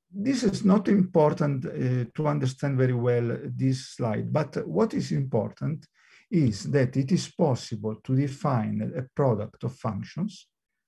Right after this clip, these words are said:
in, in, uh, function from H to X, which generalize the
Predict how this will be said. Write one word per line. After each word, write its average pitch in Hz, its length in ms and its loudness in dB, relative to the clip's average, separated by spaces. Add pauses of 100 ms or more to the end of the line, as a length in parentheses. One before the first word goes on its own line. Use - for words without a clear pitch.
(560)
in, 135 300 4
in, 113 340 0
uh, 101 440 -6
function 131 500 -4
from 120 360 -2
H 123 440 -2 (480)
to 104 160 -4
X, - 340 -8 (800)
which 185 500 0 (100)
generalize 165 880 4
the 147 400 0